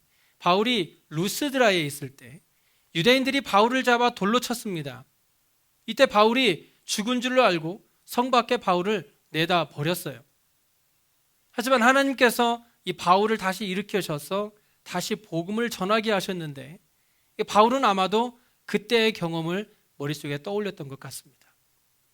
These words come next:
우리가 아무리 원수의 무리로부터 이렇게 죽게 되는 위험에 처한다 하더라도 하나님께서는 그의 백성들을 결코,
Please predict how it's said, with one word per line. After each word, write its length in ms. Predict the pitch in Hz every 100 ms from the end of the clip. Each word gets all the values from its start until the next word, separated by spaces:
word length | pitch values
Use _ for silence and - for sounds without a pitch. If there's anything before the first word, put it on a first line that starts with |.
| _ _ _ _ _ _ _ _ _ _ _ _ _ _ _ _ _ _ _ _ _ _ _ _ _ _ _ - - - _
우리가 300 | 180 233 262
아무리 560 | 220 240 254 247 160 139
원수의 520 | 151 214 254 269 262
무리로부터 840 | 233 202 233 240 196 - 180 175 - _ _ _ _
이렇게 640 | 175 185 - 196 175 156 -
죽게 500 | - 165 - 254 240
되는 360 | 226 208 220 190
위험에 800 | 139 175 214 247 277 277 277 269
처한다 540 | - - 240 254 247 226
하더라도 520 | 202 202 170 160 160 _ _ _ _ _ _ _ _ _ _ _ _ _ _ _
하나님께서는 680 | - 254 302 330 320 - 302
그의 260 | 247 247 254
백성들을 720 | 233 233 - 254 240 226 247
결코, 920 | - 160 220 - - 254 226 226 247